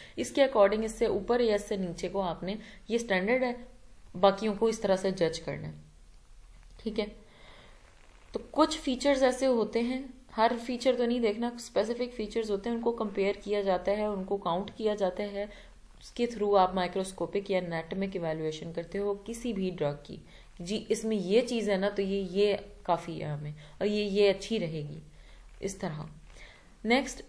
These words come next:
using microscope detecting various cellular tissues, trichomes, stomata, starch granules, calcium oxalate crys-, crystals and aleurone grains are some important parameters which play important role in identification of certain crude drugs।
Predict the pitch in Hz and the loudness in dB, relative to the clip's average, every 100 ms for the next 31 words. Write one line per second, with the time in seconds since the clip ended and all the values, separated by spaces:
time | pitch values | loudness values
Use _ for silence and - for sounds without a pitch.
0 | - 220 254 320 349 339 285 285 - 294 | -4 -2 0 0 2 2 0 -4 -2 0
1 | 285 277 277 233 233 - 240 240 208 220 | 0 -2 2 2 2 -2 0 0 0 0
2 | 233 262 262 220 208 220 240 247 254 254 | 2 0 2 4 4 6 4 2 -4 -6
3 | 254 - - 208 214 - 247 254 247 - | -8 -10 -2 -2 0 -2 -2 -4 -6 -12
4 | - 208 208 202 226 226 233 233 - 226 | -2 0 0 0 2 2 0 -2 6 6
5 | 240 - 233 220 220 220 220 - 226 226 | 6 2 2 2 2 0 -2 0 2 2
6 | 226 202 208 233 240 240 226 214 - - | 0 -2 -2 2 2 2 -2 -2 -8 -8
7 | 208 208 208 226 220 220 208 208 - 214 | -8 -6 -4 -2 -2 -2 -2 -2 0 0
8 | 208 196 214 220 208 196 196 202 - - | 0 0 0 0 0 0 -2 -4 -10 -16
9 | - 202 214 220 220 214 202 208 269 277 | -6 -2 0 2 0 4 6 6 4 4
10 | 240 196 190 202 214 196 214 - 196 196 | 4 4 2 2 0 -2 -6 -4 -2 0
11 | 196 190 190 214 214 196 175 180 - - | 0 0 0 -2 2 4 2 0 -12 -4
12 | 208 202 202 202 208 214 202 202 202 - | 2 4 4 2 -2 0 0 0 -6 -2
13 | 196 196 196 190 170 170 - - | -2 0 -4 -4 -6 -4 -8 -8